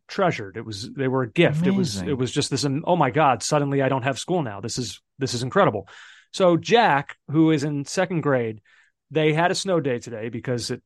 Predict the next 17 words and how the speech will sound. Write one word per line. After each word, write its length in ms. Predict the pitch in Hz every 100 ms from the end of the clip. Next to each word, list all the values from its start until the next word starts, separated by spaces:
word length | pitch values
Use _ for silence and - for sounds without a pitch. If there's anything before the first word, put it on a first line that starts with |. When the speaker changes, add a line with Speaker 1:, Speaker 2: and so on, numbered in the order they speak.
| _
Speaker 1:
we 120 | 135
got 120 | 117 117
a 20 |
significant 380 | - 127 120 139
amount 160 | 139 151
of 40 |
snowfall. 520 | 160 120 - 101 110 - - - -
Speaker 2:
Hmm. 140 | 113
Speaker 1:
But, 380 | 101 233 180 - _ _ _ _
J 200 | - 160
J, 420 | 131 143 143 147 -
it 120 | 160
is 160 | 185
the 80 | 151
year 220 | 190 190
twenty 340 | 185 - 180 180
twenty-four. 760 | 175 170 160 - 165 123 95